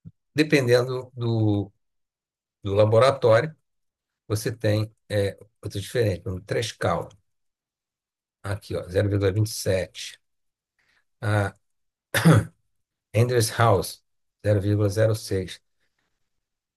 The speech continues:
<coughs> Desculpa. Então, dependendo do,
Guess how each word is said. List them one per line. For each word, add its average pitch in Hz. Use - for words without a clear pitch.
<coughs> -
Desculpa. 104
Então, 160
dependendo 151
do, 123